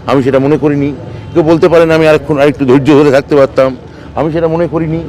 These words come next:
আমি মনে করেছি ঠিক সময়ে আমি বেরিয়েছি, ওখানে থেকে আমার, আমার আত্মরক্ষাকে আরও বিপর্যস্ত করা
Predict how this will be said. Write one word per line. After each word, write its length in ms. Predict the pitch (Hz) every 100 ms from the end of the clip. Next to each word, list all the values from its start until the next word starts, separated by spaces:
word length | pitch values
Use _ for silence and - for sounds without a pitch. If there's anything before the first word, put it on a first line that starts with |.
| - - -
আমি 160 | 131 156
মনে 160 | 156
করেছি 300 | 160 175 160 160
ঠিক 160 | 170 -
সময়ে 360 | 185 180 180
আমি 160 | 165 156
বেরিয়েছি, 560 | 139 143 139 - 147 127 - - -
ওখানে 260 | 139 165
থেকে 280 | 143 139 170
আমার, 280 | 160 156 156 - - -
আমার 260 | 117 147 147
আত্মরক্ষাকে 720 | 123 127 - 160 165 175 165
আরও 140 | 165
বিপর্যস্ত 520 | 139 139 185 151 - 143
করা 340 | 107 113 147